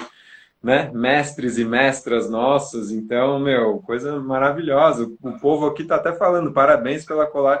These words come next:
coragem de se expor, ser julgado, ter feito muito bonito lá. A Lu Cortega falou, a canceriana falando aí. <laughs>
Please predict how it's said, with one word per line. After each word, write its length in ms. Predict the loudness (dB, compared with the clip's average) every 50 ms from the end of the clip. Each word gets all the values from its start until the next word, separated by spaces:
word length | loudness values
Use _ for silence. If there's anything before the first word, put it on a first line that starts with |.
| -2 -4
coragem 460 | -2 2 4 4 4 4 2 0 -4 -8
de 60 | -8
se 120 | -10 -12 -14
expor, 460 | -14 -16 -12 -8 -4 -2 -2 -2 -2
ser 240 | -4 -6 -8 -8 -6
julgado, 600 | -6 -6 -6 -4 -2 2 4 4 2 2 0 -6
ter 140 | -8 -10 -8
feito 320 | -6 -8 -8 -8 -8 -8
muito 300 | -6 -6 -6 -6 -8 -8
bonito 420 | -8 -6 -4 -2 -4 -4 -6 -4 -2
lá. 460 | 2 2 4 4 4 2 2 -2 -6 _ _ _ _ -20 -20 -20 -20 -20 -20 -20 -20 -12 -4
A 120 | 0 2 4
Lu 360 | 4 6 6 6 4 4 2
Cortega 520 | 2 2 2 4 4 4 4 6 4 4
falou, 220 | 2 2 2 2 2
a 60 | 2
canceriana 640 | 0 -2 -4 -2 -2 0 2 2 2 2 0 -2 -4
falando 500 | -2 0 2 2 2 2 0 0 0 0
aí. 400 | 0 0 0 0 0 2 2 2 0 -2 -2 -2
<laughs> 1400 | 0 0 0 0 0 0 0 0 -2 -4 -2 0 2 2 4 4 2 2 2 0 -2 -2 -4 -6 -8 -10